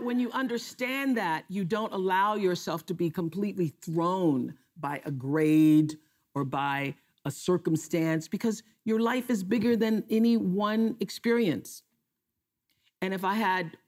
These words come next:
I always ask people on Super Soul Sunday to tell me, "What would you say to your younger self?"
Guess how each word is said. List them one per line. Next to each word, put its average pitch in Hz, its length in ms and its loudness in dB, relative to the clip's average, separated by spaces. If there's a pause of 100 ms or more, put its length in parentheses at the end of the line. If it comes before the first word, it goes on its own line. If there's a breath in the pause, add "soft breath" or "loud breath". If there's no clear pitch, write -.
(120)
I 180 240 -2
always 202 280 2
ask 190 240 -2
people 160 260 0
on 143 120 0
Super 156 220 -2
Soul 147 160 -6
Sunday 147 300 -2
to 147 100 -8
tell 180 220 -4
me, 147 140 -2 (180 loud breath)
"What 208 220 -2
would 202 160 -2
you 185 100 -2
say 165 240 0
to 170 100 -2
your 156 160 2
younger 147 320 0
self?" - 340 -8